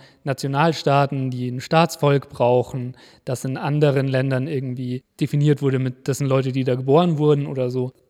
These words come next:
Da hat das deutsche Staatsvolk schon einen ganz spezifischen Unterschied in dieser Ideologie, als diese Nation quasi erdacht wurde und, äh, gebildet wurde. Und zwar geht man da tatsächlich auf so eine, man wird Staatsvolk durch Blut, also dadurch, dass man deutsche Vorfahren hat. Das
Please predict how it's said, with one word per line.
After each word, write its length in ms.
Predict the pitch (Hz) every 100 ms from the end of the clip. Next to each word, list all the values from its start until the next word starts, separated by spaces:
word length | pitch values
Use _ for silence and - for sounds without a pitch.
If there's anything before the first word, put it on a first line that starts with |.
| _ _
Da 140 | 151
hat 400 | 131 151 - - - -
das 320 | 139 - -
deutsche 340 | 151 165 160
Staatsvolk 500 | - 147 143 - 139
schon 120 | -
einen 40 | 139
ganz 200 | 135 131
spezifischen 1000 | _ _ - - - 170 160 156 - 147
Unterschied 560 | 175 185 185 - 165
in 140 | 190 156
dieser 180 | 139
Ideologie, 640 | 143 139 135 131 139 180 180
als 180 | 135 -
diese 240 | 143 139
Nation 300 | 139 - 151
quasi 240 | 156 139
erdacht 420 | 156 135 147 - 156
wurde 460 | 160 156 156 156
und, 320 | 190 143 139
äh, 420 | 240 151 156 175 160
gebildet 460 | 143 170 170 139
wurde. 180 | 147 147
Und 140 | 139
zwar 300 | - 131 131 - - -
geht 140 | - 135
man 200 | 127 135
da 300 | 127 135 131
tatsächlich 600 | 143 135 135 143 139 254
auf 180 | 139 -
so 140 | 135
eine, 260 | 127 127 127 _ _ -
man 240 | 131 131
wird 280 | 143 143 - _
Staatsvolk 720 | - - 131 131 - 139 123
durch 220 | 143 135
Blut, 580 | - 151 139 139 135 -
also 220 | - 123 131
dadurch, 340 | 127 131 127
dass 140 | 131
man 140 | 139 127
deutsche 320 | 120 120 -
Vorfahren 600 | - 135 127 - 120 120
hat. 160 | 120 -
Das 260 | 127 -